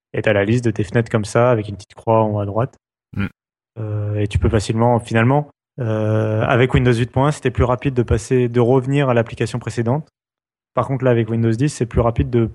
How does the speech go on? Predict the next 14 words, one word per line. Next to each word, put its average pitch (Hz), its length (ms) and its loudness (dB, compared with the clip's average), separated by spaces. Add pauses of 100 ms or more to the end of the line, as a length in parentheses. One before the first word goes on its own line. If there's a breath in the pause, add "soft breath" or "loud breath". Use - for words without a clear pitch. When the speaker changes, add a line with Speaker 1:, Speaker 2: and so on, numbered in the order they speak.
Speaker 1:
passer, 131 560 2
de 117 100 2
repasser 117 420 2
à 135 40 4
l'application 123 640 0
qui - 100 -4
était 117 200 2
lancée, 127 520 4
par 117 140 -2
exemple, 113 200 0
cinq 113 180 -2
fois 120 220 2
avant. 113 220 0 (340)
Speaker 2:
Mm. 107 80 -2